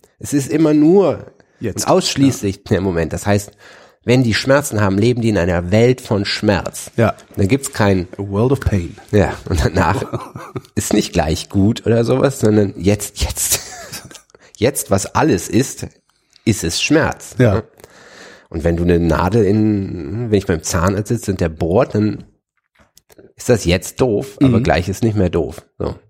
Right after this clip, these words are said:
Speaker 1: Deswegen bin ich vielleicht nicht ganz so verzweifelt wie ein kleines Kind. Ne? Aber f-, gut, ich habe jetzt offensichtlich das Glück, dass ich keine chronischen Schmerzen habe oder jeden
Speaker 2: <laughs>
Speaker 1: Tag einen neuen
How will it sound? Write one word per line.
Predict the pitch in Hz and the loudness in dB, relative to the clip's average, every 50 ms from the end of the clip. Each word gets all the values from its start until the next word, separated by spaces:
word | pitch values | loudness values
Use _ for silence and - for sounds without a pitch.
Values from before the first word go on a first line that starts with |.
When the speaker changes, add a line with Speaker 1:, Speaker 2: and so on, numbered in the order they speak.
| _ _ _ _ _ - _ _ - | _ _ _ _ _ -20 _ _ -18
Speaker 1:
Deswegen | - 90 92 90 87 90 90 95 101 _ _ - - - - _ _ | -6 -2 2 2 4 2 2 -2 -4 _ _ -20 -20 -20 -20 _ _
bin | - 101 | -2 -2
ich | 95 - | 0 2
vielleicht | - 98 92 - - | 2 2 2 2 -2
nicht | 87 - - | -6 -4 0
ganz | 101 104 113 - | 0 0 0 0
so | - 87 | -4 -4
verzweifelt | - - - - - - 85 95 92 - - 90 87 - - | -4 -6 -8 -6 0 0 2 2 2 0 -2 -8 -8 -4 -6
wie | 82 | -6
ein | 80 | -6
kleines | 78 - - 80 80 - - - | -4 -4 -4 -4 -4 -4 -8 -6
Kind. | - 123 - - _ _ - | -6 -6 -6 -6 _ _ -14
Ne? | - 95 107 104 _ _ _ _ _ _ _ _ _ _ _ _ - _ _ _ - - - - - - - - | -14 -14 -14 -16 _ _ _ _ _ _ _ _ _ _ _ _ -20 _ _ _ -20 -20 -20 -20 -20 -20 -20 -6
Aber | - 90 101 98 95 92 | -2 0 2 4 2 2
f-, | 85 - - - - - _ _ _ _ _ _ _ _ _ _ _ _ _ - - - | 0 -4 -12 -18 -18 -20 _ _ _ _ _ _ _ _ _ _ _ _ _ -14 -8 -2
gut, | 107 107 101 | 0 2 2
ich | 82 98 | 4 2
habe | 104 101 101 | 2 2 0
jetzt | 87 - | 0 0
offensichtlich | - - 117 101 104 101 | 0 0 2 0 0 2
das | - 95 90 - | 2 0 0 0
Glück, | - 113 117 - - | 0 -2 -2 0 0
dass | 87 87 90 | -2 -2 -2
ich | 92 - | -6 -6
keine | - 92 82 85 87 | -2 -2 0 0 -2
chronischen | - - - 104 113 107 101 - - 92 82 | -4 -4 -2 0 2 2 0 0 -2 -6 -6
Schmerzen | - - 73 73 113 - - - 104 | -6 -2 -2 -2 -2 -2 -2 -2 -2
habe | 113 - - | 0 0 0
oder | 98 98 | 0 2
jeden | 95 92 87 - 113 127 107 | 2 2 0 0 0 -2 -2
Speaker 2:
<laughs> | - | -2
Speaker 1:
Tag | - - 104 107 123 - - | -2 0 0 0 -2 -4 -2
einen | 98 98 90 87 90 90 | -2 -2 0 0 0 2
neuen | 90 90 92 98 113 139 143 151 156 | 2 2 2 2 2 0 0 -2 -2